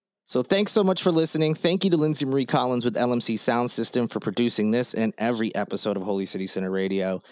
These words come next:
And thank you to Tyler Boone, whose music you hear in each and every show. I'll be back with you on Friday. Uh, we'll get you caught up on the latest news, including, um, election results. The primary was held on Tuesday. As of this recording,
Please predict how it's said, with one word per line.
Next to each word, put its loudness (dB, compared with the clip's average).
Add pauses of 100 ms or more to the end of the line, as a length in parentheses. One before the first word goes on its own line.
(160)
And -4
thank 0
you 2
to 2
Tyler 0
Boone, 2
whose -2
music 0
you -4
hear -4
in -6
each -6
and -6
every -6
show. -2 (440)
I'll 0
be 4
back 0
with 2
you 4
on 2
Friday. 2
Uh, 2
we'll 0
get 0
you 4
caught 2
up 2
on 2
the 2
latest 2
news, 2
including, 0
um, 0 (100)
election 0
results. 0
The 0
primary 2
was 0
held 0
on -2
Tuesday. 2 (340)
As 2
of 0
this 0
recording, 2